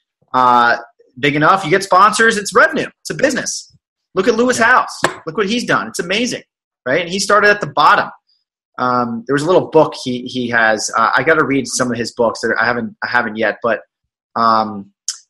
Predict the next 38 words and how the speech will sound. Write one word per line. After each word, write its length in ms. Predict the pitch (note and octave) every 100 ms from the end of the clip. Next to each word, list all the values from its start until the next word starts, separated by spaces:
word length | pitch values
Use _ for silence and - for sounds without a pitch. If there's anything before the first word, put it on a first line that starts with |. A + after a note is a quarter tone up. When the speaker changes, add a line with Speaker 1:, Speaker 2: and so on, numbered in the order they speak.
| -
Speaker 1:
The 40 |
Millionaire 460 | C3+ D#3+ E3 D#3 C#3
Morning, 400 | A#2 A#2 C3+ D#3
he 100 | C#3+
has, 140 | B2+
like, 120 | C3 B2
this 160 | -
little 200 | B2+ C#3+
pamphlet 640 | C#3 B2 A#2+ B2 E3+ - - _ _ _
that 120 | B2+ A#2+
he 80 |
sends 360 | A#2+ C#3+ C3 B2
out, 280 | A#2 D3 - - -
uh, 240 | A#2+ A2+
that 140 | A2+ A#2+
you 100 | B2+
can, 340 | B2+ A#2 A2 -
that 140 | B2
you 100 | B2
can 160 | C3 A2
buy 480 | A2 G#2+ C3+ E3 - _ _ -
if, 200 | A#2+ - -
if 220 | A#2+ A#2+
you're, 600 | A#2 A2+ A2+ A2+ A2 G2+
uh, 320 | A2 G#2+ G#2+ G#2
sometimes 380 | - F3 F3 D3+
he 60 |
was 120 | D3+ -
promoting 340 | B2+ C3 C3
it 40 |
on 120 | B2+ A#2
just 140 | -
one 100 | A#2+
of 60 | A#2+
his 100 | -
stories 300 | A#2+ A#2 A2+
and 80 |
I 80 | A2